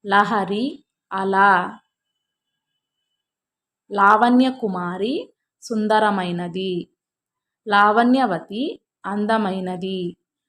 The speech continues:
లావణ్యప్రభ, అందముతో వెలిగిడిది, లాస్య,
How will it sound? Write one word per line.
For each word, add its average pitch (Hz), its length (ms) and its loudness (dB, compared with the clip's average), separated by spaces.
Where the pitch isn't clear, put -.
లావణ్యప్రభ, 214 960 2
అందముతో 226 680 2
వెలిగిడిది, 196 800 -2
లాస్య, 202 560 2